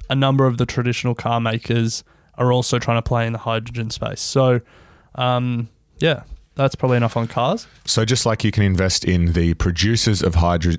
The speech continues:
Speaker 2: hydrogen, uh, and industrial gases, you can invest in companies that produce the equipment, otherwise known as electrolyzers.
Speaker 1: Th-,
Speaker 2: And,
Speaker 1: this
Speaker 2: uh,
Speaker 1: is, this is a real picks and shovel.
Speaker 2: Yeah.
Speaker 1: Yeah, yeah.
Speaker 2: Yeah. And, uh, this is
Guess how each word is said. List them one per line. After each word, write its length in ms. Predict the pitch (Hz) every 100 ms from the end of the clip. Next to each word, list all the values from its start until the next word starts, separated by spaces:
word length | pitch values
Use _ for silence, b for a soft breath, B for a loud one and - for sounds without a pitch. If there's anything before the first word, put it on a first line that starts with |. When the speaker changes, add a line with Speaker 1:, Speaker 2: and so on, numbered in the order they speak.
| -
Speaker 2:
hydrogen, 760 | 85 85 80 78 80 80 80 -
uh, 180 | 78 76
and 120 | 78
industrial 500 | 76 80 78 - 78
gases, 480 | 73 76 - 80 76 -
you 220 | 80 80
can 320 | - 80 78
invest 580 | 82 80 78 82 - -
in 400 | - 80 80 78 B B B B -
companies 480 | 101 92 87 80
that 180 | 80 73
produce 480 | 87 82 80 80 - -
the 340 | 78 78 78
equipment, 640 | - - 113 - 101 98 - B B B -
otherwise 420 | 87 85 82 78
known 240 | 82 80 78
as 180 | 80 78
electrolyzers. 1080 | 80 87 - 90 82 80 78 73 69 71
Speaker 1:
Th-, 260 | - - 151
Speaker 2:
And, 100 | 160
Speaker 1:
this 260 | 156 156 175
Speaker 2:
uh, 20 |
Speaker 1:
is, 180 | 156 143
this 220 | 135 143
is 120 | 165
a 80 | 180
real 340 | 147 143 135
picks 400 | 127 - 139 -
and 100 | 135
shovel. 520 | 123 123 120 120 120 113
Speaker 2:
Yeah. 160 | - -
Speaker 1:
Yeah, 260 | 127 117 110
yeah. 100 | 113
Speaker 2:
Yeah. 180 | 87 71 - _ -
And, 360 | 82 80 80
uh, 280 | 82 80 80
this 280 | 78 98 -
is 460 | 90 85 85 -